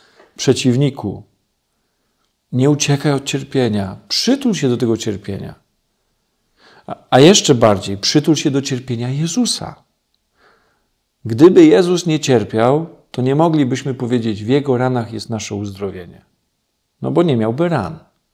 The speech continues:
A dlatego, że cierpiał, to w Jego ranach jest nasze uzdrowienie.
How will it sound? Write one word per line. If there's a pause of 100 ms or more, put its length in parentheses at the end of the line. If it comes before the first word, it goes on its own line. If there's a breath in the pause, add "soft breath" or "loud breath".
(1080)
A
dlatego,
że
cierpiał,
to
w
Jego
ranach
jest
nasze
uzdrowienie.